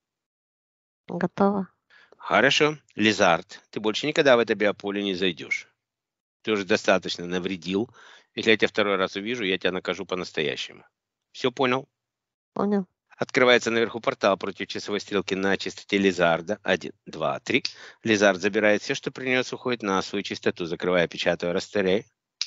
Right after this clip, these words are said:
Speaker 1: Готово.
Speaker 2: Хорошо, Инкуб, то же самое касается и тебя. Накидка остаётся в клетке. Ты больше, ты щас уйдёшь и больше никогда не придёшь.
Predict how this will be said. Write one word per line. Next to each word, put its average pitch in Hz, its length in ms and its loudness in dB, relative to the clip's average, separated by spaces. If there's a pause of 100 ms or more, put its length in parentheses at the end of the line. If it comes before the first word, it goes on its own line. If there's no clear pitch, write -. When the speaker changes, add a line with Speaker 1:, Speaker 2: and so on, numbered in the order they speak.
(920)
Speaker 1:
Готово. 202 600 0 (260)
Speaker 2:
Хорошо, 147 340 4
Инкуб, 117 300 -2
то 123 120 -2
же 117 100 -2
самое 117 300 2
касается 110 460 2
и 98 60 0
тебя. 107 320 0
Накидка 107 380 -2
остаётся 104 360 -2
в - 80 -14
клетке. 110 480 2
Ты 131 100 -4
больше, 120 340 -6
ты - 140 -10
щас 120 240 2
уйдёшь 104 360 -4
и 123 40 -6
больше 110 300 -6
никогда 101 320 2
не 98 120 -2
придёшь. - 520 -12